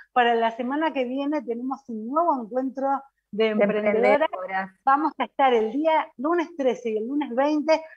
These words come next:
Speaker 1: reuniendo emprendedoras para que también puedan promocionar sus productos. Así es que lo que me queda por decirles es, gracias a todas, ojalá que vendan mucho. Nosotras les compramos a emprendedoras y queremos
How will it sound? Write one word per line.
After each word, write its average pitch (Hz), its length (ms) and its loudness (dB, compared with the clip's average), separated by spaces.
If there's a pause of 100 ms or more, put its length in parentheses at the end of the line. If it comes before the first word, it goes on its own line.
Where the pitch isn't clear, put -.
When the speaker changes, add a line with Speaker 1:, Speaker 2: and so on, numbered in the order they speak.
(120)
Speaker 1:
reuniendo 254 480 2
emprendedoras 240 720 0
para 214 180 2
que 208 80 -4
también 233 380 0
puedan 277 260 0
promocionar 214 600 -8
sus - 260 -10
productos. 196 580 -2 (460)
Así 247 260 2
es 330 160 0
que 330 280 2 (280)
lo 233 160 4
que 233 100 -2
me 233 140 -4
queda 311 240 4
por 240 200 0
decirles 302 500 -2
es, 202 260 -4
gracias 294 480 0
a 220 100 0
todas, 294 440 4 (120)
ojalá 233 380 0
que 302 80 -4
vendan 262 400 -2
mucho. 294 480 0 (380)
Nosotras 320 560 2
les 240 120 -4
compramos 285 560 0
a 277 60 0
emprendedoras 220 680 2
y 208 100 -10
queremos 262 380 -6